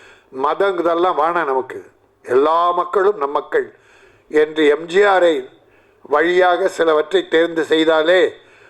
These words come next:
ஒரு வெற்றிக்கு உண்டு. இன்னும் நல்ல விஷயம், இருபத்தி நாலுல போட்டி கிடையாதுன்ட்டார். இருபத்தாறுல, அப்போ பயிற்சி, உங்கள் தொண்டர்களுக்கு கம்யூனிஸ்டுக்காரங்க மாதிரி பயிற்சி கொடுங்க.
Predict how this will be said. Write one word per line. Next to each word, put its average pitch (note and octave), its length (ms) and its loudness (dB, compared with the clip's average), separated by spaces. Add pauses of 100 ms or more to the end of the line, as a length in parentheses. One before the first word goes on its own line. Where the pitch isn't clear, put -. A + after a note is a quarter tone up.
ஒரு D3 200 2
வெற்றிக்கு E3+ 640 0
உண்டு. E3 480 0 (260)
இன்னும் E3+ 380 0
நல்ல D#3+ 320 -2
விஷயம், F3+ 500 -2 (440)
இருபத்தி G3 520 0
நாலுல E3+ 540 0
போட்டி F#3 320 0
கிடையாதுன்ட்டார். D#3 840 0 (2250)
இருபத்தாறுல, F3+ 1000 0
அப்போ G#3+ 240 -2
பயிற்சி, G#3 640 -6 (360)
உங்கள் D#3 400 0
தொண்டர்களுக்கு F#3+ 840 0 (360)
கம்யூனிஸ்டுக்காரங்க G3 880 0
மாதிரி G#3+ 240 -2
பயிற்சி G#3+ 400 -2
கொடுங்க. C#3 440 -2